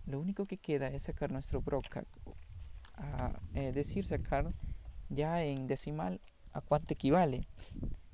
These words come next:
Lo mismo, vamos a tener que hacer la suma de cada binario positivo, y en este caso yo ya lo tengo hecho, sería ciento setenta y cinco punto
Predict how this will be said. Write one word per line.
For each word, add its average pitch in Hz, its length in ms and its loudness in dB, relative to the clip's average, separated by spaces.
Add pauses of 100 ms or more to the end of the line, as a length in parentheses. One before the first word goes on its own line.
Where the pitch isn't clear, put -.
Lo 151 180 0
mismo, 151 340 0
vamos 180 260 0
a 202 40 0
tener 160 300 -2
que 147 120 0
hacer 131 340 0
la 127 120 0
suma 123 440 -2
de 120 120 -4
cada 127 420 0
binario 127 500 -2
positivo, 180 600 -2 (760)
y 143 100 0
en 135 100 0
este 185 220 -4
caso 160 400 -2 (400)
yo 127 100 2
ya 127 40 6
lo 127 120 4
tengo 151 300 0
hecho, 156 200 2
sería 131 320 0
ciento 147 300 -4
setenta 196 320 0
y 214 60 4
cinco 175 540 0 (100)
punto 131 600 0